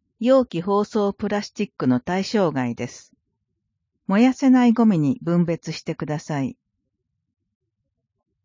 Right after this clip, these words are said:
カミソリ、ストローやプラスチック製スプーン、バケツや桶など、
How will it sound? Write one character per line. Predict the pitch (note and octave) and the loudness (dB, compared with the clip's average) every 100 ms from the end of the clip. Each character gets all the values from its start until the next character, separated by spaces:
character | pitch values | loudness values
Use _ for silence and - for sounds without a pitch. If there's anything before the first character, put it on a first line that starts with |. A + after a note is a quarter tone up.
| _ _ _ _ _ | _ _ _ _ _
カ | G#3 A3 | 2 8
ミ | B3+ | 8
ソ | - B3 | 6 0
リ、 | E3+ C3 _ _ _ _ _ _ _ | -2 -6 _ _ _ _ _ _ _
ス | - - | -8 2
ト | C#4 | 2
ロ | B3 F#3 | 4 2
ー | D3 | 0
や | C3+ | -2
プ | - F#3 | -4 -4
ラ | A3 | -4
ス | A#3 | -4
チ | - A#3+ | -6 -6
ッ | - | -4
ク | A3 | -6
製 | G#3+ A#3+ G3+ F#3 | -4 -2 -2 -2
ス | - | -8
プ | - F3 | -6 0
ー | C#3 | 2
ン、 | A#2+ A2 - _ _ _ _ _ _ F3+ | 2 -2 -6 _ _ _ _ _ _ -4
バ | F#3+ | -4
ケ | - B3+ | -2 -4
ツ | - A#3 | 0 0
や | A3+ | 0
桶 | G#3+ - D#3+ | -2 -2 -2
な | C3 B2 | 0 -2
ど、 | B2 | -8